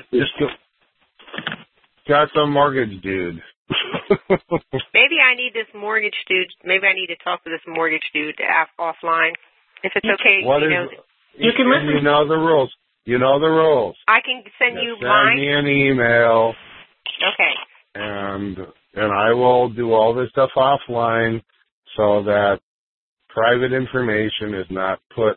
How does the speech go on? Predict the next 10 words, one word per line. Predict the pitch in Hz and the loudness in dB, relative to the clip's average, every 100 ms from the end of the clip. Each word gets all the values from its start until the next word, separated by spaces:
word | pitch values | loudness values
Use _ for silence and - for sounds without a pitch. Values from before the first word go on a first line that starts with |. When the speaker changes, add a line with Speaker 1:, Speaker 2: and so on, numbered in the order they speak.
| _ | _
Speaker 2:
onto | 98 98 98 92 - 95 90 87 | -6 -4 -4 -6 -12 -8 -8 -8
the | 87 - | -10 -6
phone | 90 90 85 - | -6 -6 -12 -14
call. | 80 - _ _ _ - _ 185 | -14 -14 _ _ _ -20 _ 0
Speaker 3:
I | 185 | 0
agree. | 196 202 160 | -2 -6 -4
Speaker 2:
Because | 107 101 - | -4 -6 -4
this, | 131 139 - _ _ _ _ _ _ _ | -4 -4 -8 _ _ _ _ _ _ _
we | 123 143 | 0 0
get, | 127 139 131 | 0 2 0